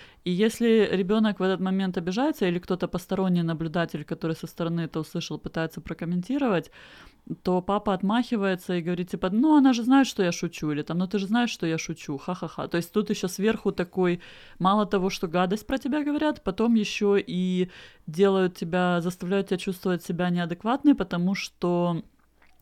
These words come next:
а, отшучивается, что это, типа,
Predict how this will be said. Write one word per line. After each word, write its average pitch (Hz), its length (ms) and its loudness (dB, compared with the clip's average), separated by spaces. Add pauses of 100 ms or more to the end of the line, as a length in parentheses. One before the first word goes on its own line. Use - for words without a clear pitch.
(140)
а, 165 640 0
отшучивается, 180 680 -2
что - 180 -4
это, 165 180 -2
типа, 165 580 -2